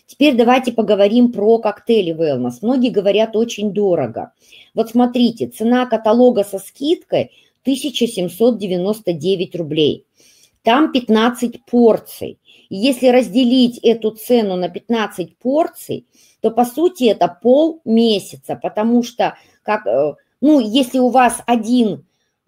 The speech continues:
если вы вместо только ужина потребляете коктейли или суп, тогда это у вас получается полмесяца.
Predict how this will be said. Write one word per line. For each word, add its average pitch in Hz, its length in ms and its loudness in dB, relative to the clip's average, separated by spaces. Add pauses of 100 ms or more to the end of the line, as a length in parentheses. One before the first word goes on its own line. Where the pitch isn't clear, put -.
если 247 280 -2
вы 233 120 0
вместо 247 440 0
только 233 500 -2
ужина 202 520 -2
потребляете 165 1200 -2
коктейли 190 640 -2
или 160 200 -2
суп, 349 480 -2 (600)
тогда 226 500 2
это 240 240 2
у 202 40 -2
вас 202 220 0
получается 185 480 -4
полмесяца. 208 1040 -2